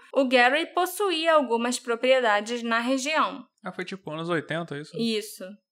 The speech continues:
Speaker 1: E como seu parceiro de crime, o John Alan Bradshaw, já tinha sido condenado por incêndio criminoso e lavagem de dinheiro,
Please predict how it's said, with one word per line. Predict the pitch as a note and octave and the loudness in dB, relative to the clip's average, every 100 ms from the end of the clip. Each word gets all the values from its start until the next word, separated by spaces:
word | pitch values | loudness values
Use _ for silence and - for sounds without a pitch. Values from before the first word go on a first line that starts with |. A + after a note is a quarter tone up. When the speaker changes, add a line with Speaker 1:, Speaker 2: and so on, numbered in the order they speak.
| _ | _
Speaker 1:
E | E4 F4+ | -4 0
como | F4 E4+ G4+ | 2 2 0
seu | F#4 D#4 | 2 2
parceiro | D4+ C#4+ - B3+ A#3 | 2 -2 0 2 2
de | A3+ B3 | -2 -8
crime, | - G#3+ F3+ F3 - | -6 -6 -6 -10 -4
o | G#3+ | -4
John | G3 A3 A3+ A3 | -2 -2 2 4
Alan | G#3 G#3 | 2 2
Bradshaw, | G#3+ G#3 F3 - - F#3 - _ _ - | 0 2 0 -2 -8 -8 -10 _ _ 2
já | A#3 D4+ | 4 4
tinha | E4+ D4 | 4 2
sido | C#4 - B3 A3+ | 2 0 0 0
condenado | A3+ A3 A3 G3+ F#3 G3 | -4 -4 -2 0 0 -2
por | - B3+ | 0 2
incêndio | C#4 C4+ C4+ G#3 G#3 G#3 | 2 0 -2 -4 -4 -6
criminoso | - C#4 B3 G#3 G#3 F#3+ F3+ | 0 0 0 -2 -6 -8 -8
e | - | -4
lavagem | A3+ A3 G3+ G3 F#3+ G3+ | 2 2 2 0 -2 -8
de | G#3 B3 | -8 -8
dinheiro, | A3 F#3+ G3 A#3 A3 - | -8 -8 -2 -2 -2 -6